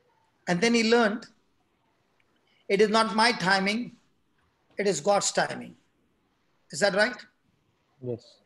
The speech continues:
Speaker 1: Now, did he stay in co-, in co-, in, in, in, uh,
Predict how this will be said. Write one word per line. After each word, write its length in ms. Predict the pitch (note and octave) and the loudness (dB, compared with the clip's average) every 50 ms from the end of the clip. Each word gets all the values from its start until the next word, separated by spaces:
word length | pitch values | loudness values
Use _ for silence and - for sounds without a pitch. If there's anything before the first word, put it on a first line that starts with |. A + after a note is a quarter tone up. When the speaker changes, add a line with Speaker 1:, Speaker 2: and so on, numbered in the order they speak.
| _ _ _ _ _ - | _ _ _ _ _ -6
Speaker 1:
Now, 440 | A3+ B3 C#4 C#4 B3+ A#3 - F3+ D#3+ D#3 | 0 2 4 4 4 2 -2 -6 -8 -4
did 200 | A#3+ C#4 F4 F#4+ | -2 0 2 2
he 180 | A4 A#4 A#4+ | 4 2 2
stay 560 | F#4 - - - - C4 C#4+ D4+ D4+ D#4 D#4 - - | 2 0 -4 -4 -2 -2 0 2 2 0 0 -2 -2
in 280 | B3+ B3 B3 - - - | -2 -2 -2 -2 -6 -4
co-, 220 | - A#3 A#3 B3 - - | -2 0 0 0 -2 -2
in 200 | A3+ A3 G#3 F3 | -2 -2 -2 -4
co-, 300 | - - A3 A3+ A3+ - | -4 -2 -2 -2 -2 -2
in, 300 | G#3+ G#3 G#3+ A3 G#3+ G#3+ - | -4 -4 -4 -4 -8 -8 -6
in, 380 | G#3+ G#3 G3+ G#3 G#3 G3+ F3+ C3+ - - _ _ _ _ _ _ _ _ _ _ - | -6 -6 -6 -6 -8 -8 -10 -10 -12 -14 _ _ _ _ _ _ _ _ _ _ -8
in, 260 | F#3+ F#3+ G3 G3 F#3+ | -4 -2 -2 -2 -2
uh, 340 | F#3+ F3+ F3 E3 D3 C#3 B2+ | -2 -2 -2 -4 -6 -8 -12